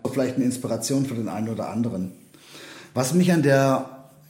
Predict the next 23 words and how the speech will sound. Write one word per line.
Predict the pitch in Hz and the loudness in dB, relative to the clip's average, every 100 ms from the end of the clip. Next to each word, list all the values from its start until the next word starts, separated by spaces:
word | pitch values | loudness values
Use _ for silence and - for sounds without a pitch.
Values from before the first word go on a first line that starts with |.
| 131 | -6
ganzen | 135 147 151 135 | -2 -2 0 0
Sache | 131 139 | 0 0
so | 127 | -2
fasziniert | 123 123 - 135 156 180 | -2 -4 0 2 2 0
ist, | 139 165 - | 0 -2 -2
dass | 131 127 | -4 -4
es | 135 | -4
halt | 135 139 | -2 -2
einfach | 117 143 165 156 151 | -2 -2 0 0 0
ein | - 120 | -2 0
Lebensmittel | 120 170 - 165 151 131 | 0 -2 -2 -2 -2 -2
ist, | 143 - | -6 -4
was | 117 - | -6 -4
draußen | 113 123 127 | -4 -4 -4
rumhängt | 120 135 147 151 147 | -4 -2 0 0 -2
und | 123 | -4
was | 117 117 - | -4 -4 -4
halt | 120 - | -6 -6
auf | 101 113 | -8 -8
den | - 113 110 | -6 -6 -4
Bürgersteigen | 120 127 107 - 113 110 113 | -4 -4 -6 -4 -4 -2 -4
und | 110 | -6
Straßen | - 92 98 120 131 127 | -6 -2 -2 0 -2 -2